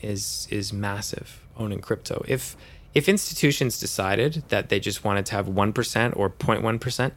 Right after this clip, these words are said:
of their assets under management into crypto, um, that would be something like a trillion dollars that would flow into the space. So I think, uh, I think one percent is a trillion dollars. So figuring this asset class out is very confusing. And so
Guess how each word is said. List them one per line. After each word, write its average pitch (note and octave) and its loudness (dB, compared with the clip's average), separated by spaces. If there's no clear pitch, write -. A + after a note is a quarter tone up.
of A2 -2
their G#2 4
assets G#2 2
under A2 0
management A2 0
into G#2 0
crypto, G#3 2
um, A2 4
that - 2
would E3 0
be D#3+ 8
something D3 6
like B2 6
a G2 2
trillion C#3 6
dollars G#2+ 2
that - 0
would G#2 -4
flow G#2+ 4
into G#2 -2
the F#2+ -4
space. - -4
So - 8
I C#3+ 8
think, - 0
uh, G#2+ 6
I A2+ 2
think C3+ 2
one A2 4
percent G#2 -2
is F2+ -2
a F#2+ -4
trillion - -2
dollars. - -2
So C#3 6
figuring F3+ 8
this C3 2
asset G#2+ 4
class F#2+ 2
out F#2+ 4
is F#2+ -4
very F#2 0
confusing. A#2+ -2
And G2 2
so A2+ 4